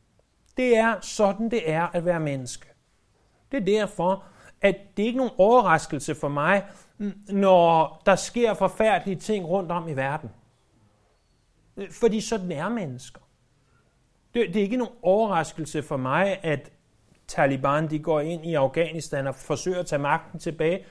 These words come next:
Selvfølgelig gør de det. Selvfølgelig. Øh, det kunne også have været nogle andre eller nogle tredje. Det er ikke, fordi jeg ved, at de ville have gjort det. Men selvfølgelig gør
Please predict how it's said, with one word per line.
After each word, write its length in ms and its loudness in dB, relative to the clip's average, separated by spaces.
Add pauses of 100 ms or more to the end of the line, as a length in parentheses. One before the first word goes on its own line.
Selvfølgelig 640 0
gør 200 8
de 120 -2
det. 240 -6 (640)
Selvfølgelig. 640 0 (2000)
Øh, 220 -4
det 140 0
kunne 140 4
også 180 2
have 60 4
været 120 4
nogle 160 4
andre 380 2
eller 120 0
nogle 180 -4
tredje. 200 0
Det 60 -2
er 20 -2
ikke, 100 -6
fordi 160 -2
jeg 160 -2
ved, 180 2
at 160 -6
de 120 -6
ville 160 -6
have 120 -8
gjort 380 -10
det. 80 -10 (760)
Men 280 0 (1120)
selvfølgelig 640 -4
gør 180 -2